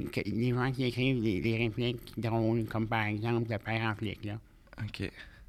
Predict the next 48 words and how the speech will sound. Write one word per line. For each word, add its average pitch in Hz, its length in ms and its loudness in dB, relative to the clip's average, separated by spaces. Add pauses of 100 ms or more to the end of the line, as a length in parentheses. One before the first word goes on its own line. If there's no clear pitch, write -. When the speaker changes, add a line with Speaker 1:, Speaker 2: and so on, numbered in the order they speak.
(100)
Speaker 2:
<laughs> - 60 -2 (840)
Euh, 101 320 6 (100)
toi, 175 140 8
David, 113 460 6
euh, 92 200 6
David, 98 480 6
hein, 82 160 2
Speaker 1:
Oui, 156 120 8
Speaker 2:
c'est 147 140 6
ça ? 110 80 6
Speaker 1:
c'est 131 60 2
David. 123 520 2 (120)
Speaker 2:
David, 98 540 6
euh, 92 180 6
comment 113 240 6
on 120 60 2
l'écrit, 117 400 2
juste 117 220 -2
pour... 101 120 0
Euh, 92 240 4 (180)
Speaker 1:
D 143 240 6
O 156 280 6
V 151 240 4
I 147 240 4
D 131 380 2
E 127 180 4 (260)
H. 117 160 0 (560)
Speaker 2:
Le 90 100 2
H, 90 380 0
OK, 87 120 -8
le 90 180 0
H 85 260 -2
à 87 40 -6
la 85 100 -6
fin, - 220 -12
je 87 100 -12
Speaker 1:
C'est, 117 160 2
c'est 143 100 0
H 143 260 6 (120)
muet, 151 460 6
mais 156 180 6
ça 147 220 4
veut 151 140 4
pas 151 180 2
dire 160 180 4
qu'il 151 100 2
entend 135 300 4
pas. 110 240 -2